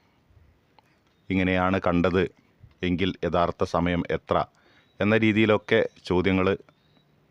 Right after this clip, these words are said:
പരീക്ഷയ്ക്ക് വരാറുണ്ട്. വളരെ എളുപ്പത്തിൽ സെക്കൻഡുകൾക്കുള്ളിൽ തന്നെ അതിൻ്റെ ഉത്തരം കണ്ടെത്താൻ പറ്റും. ആ രീതിയാണ് ഞാനിന്ന് പറഞ്ഞു തരുന്നത്.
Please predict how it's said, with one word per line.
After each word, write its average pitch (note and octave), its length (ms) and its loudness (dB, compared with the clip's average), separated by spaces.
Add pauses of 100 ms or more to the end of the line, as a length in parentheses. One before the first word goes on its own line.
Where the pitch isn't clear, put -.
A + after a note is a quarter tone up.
പരീക്ഷയ്ക്ക് F2+ 440 0
വരാറുണ്ട്. D#2+ 480 0 (880)
വളരെ A2 400 4
എളുപ്പത്തിൽ G2 520 0 (340)
സെക്കൻഡുകൾക്കുള്ളിൽ F#2+ 920 -2
തന്നെ F2 380 -2 (680)
അതിൻ്റെ F2+ 360 0
ഉത്തരം F2+ 360 0 (140)
കണ്ടെത്താൻ E2 480 -4
പറ്റും. E2 320 -4 (540)
ആ F#2+ 180 2
രീതിയാണ് F2+ 680 0 (680)
ഞാനിന്ന് E2 380 0 (220)
പറഞ്ഞു D#2+ 300 0
തരുന്നത്. D2+ 440 -2